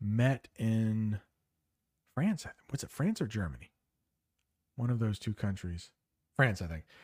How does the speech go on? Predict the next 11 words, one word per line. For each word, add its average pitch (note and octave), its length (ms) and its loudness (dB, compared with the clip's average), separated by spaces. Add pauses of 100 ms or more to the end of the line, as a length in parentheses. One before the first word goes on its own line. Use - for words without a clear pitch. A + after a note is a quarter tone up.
(180)
And A2+ 100 0
they A2 100 2
sent G#2+ 220 0
me G#2 120 2
a F#2+ 40 0
postcard. F2+ 560 -6 (260)
So G#2 160 -6
thank G2 300 -4
you G2 80 -2
so G2+ 160 -4
much. F#2 360 -4